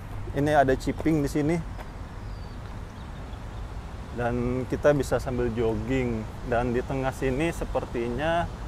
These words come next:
akan ada gundukan taman. Ini kayaknya taman-taman Teletubbies. <laughs> Oke, itu ada kereta, teman-teman. Jadi ini memang jalurnya jalur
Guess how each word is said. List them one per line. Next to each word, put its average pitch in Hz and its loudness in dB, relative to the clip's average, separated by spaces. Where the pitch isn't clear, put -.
akan 131 0
ada 127 6
gundukan 135 4
taman. 127 2
Ini 143 -2
kayaknya 143 2
taman-taman 127 0
Teletubbies. 120 4
<laughs> - 4
Oke, 165 4
itu 156 2
ada 131 6
kereta, 123 2
teman-teman. 147 0
Jadi 139 2
ini 160 2
memang 160 4
jalurnya 131 8
jalur 123 8